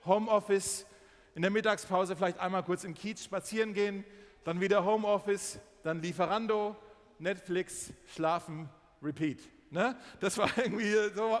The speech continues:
so war der Lockdown. Und man kann so schnell in einfach so einen Alltagstrott reinkommen, dass man nur noch existiert und nicht mehr lebt. Das kann auch in einer Familie passieren. Das kann in einer Ehe passieren. Das kann auch in einer Gemeinde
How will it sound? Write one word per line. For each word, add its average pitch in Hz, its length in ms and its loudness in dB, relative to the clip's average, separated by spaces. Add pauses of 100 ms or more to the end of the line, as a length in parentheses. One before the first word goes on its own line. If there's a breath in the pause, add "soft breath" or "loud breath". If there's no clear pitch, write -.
so 240 160 4
war 233 140 4
der 220 120 2
Lockdown. 165 460 0 (260 loud breath)
Und 185 140 2
man 202 160 2
kann 233 280 2
so 247 160 4
schnell 247 420 2
in 233 100 -2
einfach 220 300 0
so 214 160 0
einen 208 120 0
Alltagstrott 185 920 -2
reinkommen, 151 480 0
dass 147 140 0
man 165 160 -4
nur 196 80 0
noch 208 160 0
existiert 247 760 -2
und 208 80 -4
nicht 214 220 -4
mehr 196 140 4
lebt. 180 360 4 (380 loud breath)
Das 190 180 2
kann 226 220 2
auch 226 180 4
in 233 60 -4
einer 208 240 4
Familie 233 520 2
passieren. 185 500 0 (280 loud breath)
Das 175 180 0
kann 208 180 4
in 202 100 0
einer 190 280 4
Ehe 240 300 4
passieren. 185 480 2
Das 147 160 0
kann 208 180 2
auch 202 140 6
in 190 60 0
einer 175 240 2
Gemeinde 185 680 2